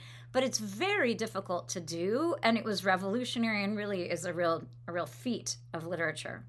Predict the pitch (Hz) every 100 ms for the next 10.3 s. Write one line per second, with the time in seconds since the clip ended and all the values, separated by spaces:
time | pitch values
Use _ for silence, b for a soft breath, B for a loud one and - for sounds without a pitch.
0 | - B B B - 285 285 277 277 285
1 | 277 302 302 - 247 254 247 240 202 233
2 | 254 247 247 233 202 190 196 - 226 240
3 | 233 247 240 B B 240 311 381 311 285
4 | 247 208 - 220 214 240 247 - 214 196
5 | 190 185 202 - - 240 226 170 185 -
6 | 202 190 185 185 196 - 202 190 180 180
7 | 180 190 190 180 175 175 B B - 185
8 | - 254 226 185 165 165 220 B B -
9 | - 196 180 170 185 180 165 165 175 165
10 | 165 160 160